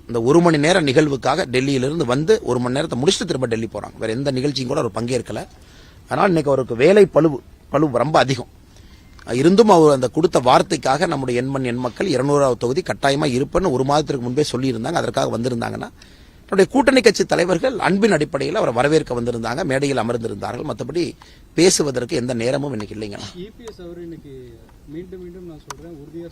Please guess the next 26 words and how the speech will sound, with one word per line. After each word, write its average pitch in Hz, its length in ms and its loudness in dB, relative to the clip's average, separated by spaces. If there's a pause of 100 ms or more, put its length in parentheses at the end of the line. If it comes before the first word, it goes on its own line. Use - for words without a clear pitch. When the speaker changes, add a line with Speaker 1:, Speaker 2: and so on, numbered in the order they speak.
Speaker 2:
சொல்றேன், 160 240 -18
பி 156 120 -14
ஜே 170 60 -16
பியோட 156 340 -20
கூட்டணி 156 420 -10
இல்லை 127 160 -12
அப்படின்றது. 123 560 -18
Speaker 1:
<laughs> - 0 -
இதுக்கு 131 100 -4
நான் 131 120 -4
என்னண்ணே 131 200 -4
சொல்றது? 113 420 -6
Speaker 2:
ஆனா 262 80 -12
பி 247 60 -18
ஜே 277 60 -18
பில 240 220 -20
இருந்து 208 240 -18
அந்த 202 140 -18
உறுதி 175 280 -14
அளிக்க 165 260 -18
முடியலையே. 123 420 -18
Speaker 1:
அண்ணா, 151 360 -2 (380)
என் 147 240 -4
டி 196 180 -2
ஏ 143 60 -2
வந்து 117 680 -8